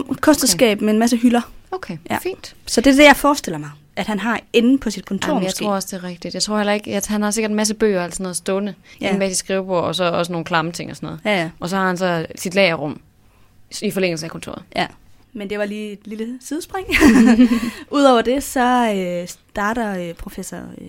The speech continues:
Speaker 1: Smørhår jo så den her duelklub, som kapitlet er opkaldt efter, hvor Harry, han skal duellere mod Malfoy.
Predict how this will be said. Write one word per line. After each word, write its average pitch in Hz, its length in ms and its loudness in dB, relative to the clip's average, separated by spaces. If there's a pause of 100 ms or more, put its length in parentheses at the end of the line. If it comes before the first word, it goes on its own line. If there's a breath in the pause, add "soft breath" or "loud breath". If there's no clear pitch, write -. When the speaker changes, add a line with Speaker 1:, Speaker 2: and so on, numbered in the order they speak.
Speaker 1:
Smørhår 311 460 -4
jo 247 100 -2
så 240 200 -2
den 226 160 -4
her 202 160 -6
duelklub, - 720 -8
som 202 480 -10 (100)
kapitlet 226 400 -6
er 196 80 -2
opkaldt 247 300 -8
efter, - 280 -8 (440 loud breath)
hvor 226 140 0
Harry, 233 260 0
han 240 140 -2
skal 196 560 -4
duellere 220 400 0
mod 220 220 -2
Malfoy. 254 400 -4